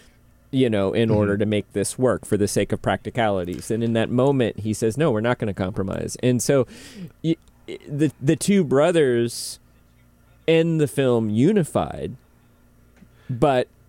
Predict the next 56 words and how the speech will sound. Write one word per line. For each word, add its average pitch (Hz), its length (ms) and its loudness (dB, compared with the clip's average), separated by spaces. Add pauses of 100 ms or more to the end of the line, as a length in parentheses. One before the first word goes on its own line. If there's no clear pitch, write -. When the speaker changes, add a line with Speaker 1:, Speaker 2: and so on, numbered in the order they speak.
(500)
Speaker 2:
In, 135 160 -2
in 165 140 2
a 160 40 4
way 190 200 4
that 180 220 0
they 156 140 4
haven't 117 600 0
been. 90 540 -4
Speaker 1:
In 135 140 2
a 147 40 4
way 147 140 4
they 139 140 2
haven't 151 340 2
Speaker 2:
Uh, 107 80 0 (180)
Speaker 1:
been. 90 100 -2
Speaker 2:
they, 175 180 0
they 175 160 2
come, 196 320 0 (600)
they 160 120 4
come 214 240 2
in 170 240 2
and 147 100 4
out 135 180 4
of 110 100 0
unity 107 360 0
throughout 101 280 0
Speaker 1:
Right. - 80 -10
Speaker 2:
the 98 40 -8
movie, 95 300 -4
but, - 120 -2
Speaker 1:
They're, 262 160 4
they're 247 140 4
Speaker 2:
but 247 60 0
Speaker 1:
always 262 300 4
Speaker 2:
at - 80 2
Speaker 1:
close. 151 200 6
Speaker 2:
no 208 160 6
Speaker 1:
Their - 320 2
Speaker 2:
point 165 140 6
Speaker 1:
love 160 160 2
for 175 100 2
each 160 180 2
other 139 240 4
Speaker 2:
Yeah. 131 140 6
Speaker 1:
and 120 240 0
their 117 140 2
closeness, 135 520 0
and 143 100 2
they're 143 120 6
always 185 200 4
kinda 175 200 2
looking 143 300 2
out 131 180 2
for 127 120 2
each 127 180 -2
other, 123 280 4